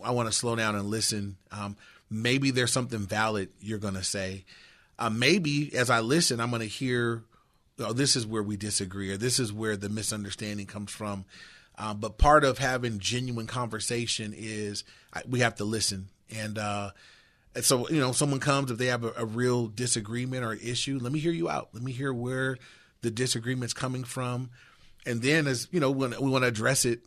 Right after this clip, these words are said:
you know, biblically, um, prayerfully,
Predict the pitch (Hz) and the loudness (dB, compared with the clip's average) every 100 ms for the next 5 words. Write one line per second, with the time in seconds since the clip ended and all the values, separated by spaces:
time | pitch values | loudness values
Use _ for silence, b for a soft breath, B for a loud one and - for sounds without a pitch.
0 | - 120 107 107 101 104 98 127 135 123 | -12 -6 -4 -6 -8 -12 0 2 2 0
1 | 127 131 135 135 110 110 107 101 95 - | -2 -2 -6 -10 -10 -8 -6 -8 -8 -2
2 | 131 135 120 127 123 127 | 0 0 -2 -4 -4 -6